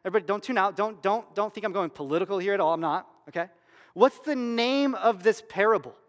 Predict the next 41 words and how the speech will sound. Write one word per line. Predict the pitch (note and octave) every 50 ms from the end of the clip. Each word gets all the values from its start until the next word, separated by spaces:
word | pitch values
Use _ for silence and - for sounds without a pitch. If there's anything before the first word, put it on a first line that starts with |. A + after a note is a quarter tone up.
| _ _ _ _ _ _ _ _ _ _ _ _ _ _ _ _ _ _
The | E3
parable | - F#3+ A3 B3 B3+ A#3+ B3 A#3+
of | G#3 F3
the | G3 F#3+
good? | C#3+ F#3 G3 A#3 C4 A3+ G3 E3+ - _ _ _ _ _ _ _ _ _ _ _ _ _ _ _ _ _ _ _ _ _ _ -
Okay, | B3+ A#3+ C#4 C4 A#3+ C4
okay, | B3+ C4
so | G#3+ - B3+
his | A#3+ A#3+
ethnicity | B3 B3+ A3 - B3 B3+ D4+ D#4 - E4 D#4+ C#4+
is | C4
a | B3+ C4
part | B3+ - C4+ C#4+ D4
of | D4
the | C4 C#4
title | - C4+ D4 D#4 D#4 C4
that | B3 A#3
we've | A#3 G#3
used | A3 B3+ A#3+ -
for | - B3 A3 - - - - - _ -
two | - - E4 F4
millennia. | E4+ E4 D#4 D4+ D#4+ F4 E4 D4 A#3 E3 B2 - - _ _ _ _ _ _ _ _ _ _ _ _ _ _ _ _ -
Why | A3 C#4 D4 D#4
is | C#4
it | C#4+
called | - D4 C#4 A#3
the | B3+
Good | F3+ F3+ A#3+ C#4+ B3
Samaritan? | - - C#4 A#3 B3 C#4 D4 - B3+ B3
Well, | B3+ A#3
because | B3+ B3 C4+ G#3+
the | C4 A3
Jews | F#3 A#3 D4 C#4+
didn't | C4+ D#4 D4 -
think | C#4+ C4
there | - C#4
was | A#3+ B3+ D4+ D#4+
such | - - C#4 - -
of | A3 F3+
a | E3+
thing. | - - F#3 D3 B2+